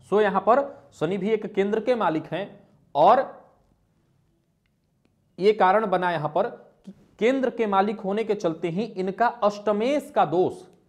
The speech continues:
कम हो गया, अतः यहां पर वो तटस्थ भूमिका में रहेंगे। और अंतिम बारी आती है बुध और शुक्र की, जो इस लग्न में सर्वाधिक अकारक माने जाएंगे। यानी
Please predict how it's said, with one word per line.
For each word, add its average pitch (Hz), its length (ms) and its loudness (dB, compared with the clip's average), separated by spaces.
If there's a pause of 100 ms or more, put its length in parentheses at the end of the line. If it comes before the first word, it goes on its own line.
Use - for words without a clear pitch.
(140)
कम 226 140 0
हो 147 220 -2
गया, 95 240 -8 (200)
अतः 185 440 0
यहां 160 240 0
पर 208 540 0
वो 180 120 2
तटस्थ 233 480 0
भूमिका 185 420 -2
में 151 100 -4
रहेंगे। 98 400 -8 (1300)
और 117 260 -12
अंतिम 202 340 -4
बारी 185 220 2
आती 175 260 -2
है 202 400 -6 (420)
बुध 208 300 -2
और 214 280 0
शुक्र 247 340 -4
की, 196 540 -8
जो 175 220 -4
इस 208 160 -6
लग्न 214 360 -2
में 269 120 -2
सर्वाधिक 180 640 0 (200)
अकारक 170 420 2
माने 151 260 -6
जाएंगे। 139 500 -4 (200)
यानी 180 520 -2